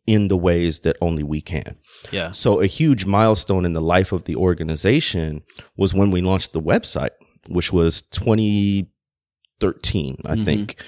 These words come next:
Speaker 1: uh, twenty twelve. And for a year, all we had was a Facebook page.
Speaker 2: Hmm.
Speaker 1: And we would just repost articles that were sort of from a Christian perspective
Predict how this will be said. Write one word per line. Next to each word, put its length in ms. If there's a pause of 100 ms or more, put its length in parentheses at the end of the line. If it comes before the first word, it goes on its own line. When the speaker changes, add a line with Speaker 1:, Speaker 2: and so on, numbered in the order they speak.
(260)
Speaker 1:
uh, 100
twenty 300
twelve. 440 (460)
And 480 (220)
for 720 (140)
a 100
year, 480 (420)
all 240
we 140
had 260
was 180
a 40
Facebook 600
page. 400 (160)
Speaker 2:
Hmm. 220 (100)
Speaker 1:
And 480
we 80
would 200
just 360 (560)
repost 720
articles 720 (640)
that 400
were 260
sort 240
of 340 (600)
from 220
a 40
Christian 540
perspective 640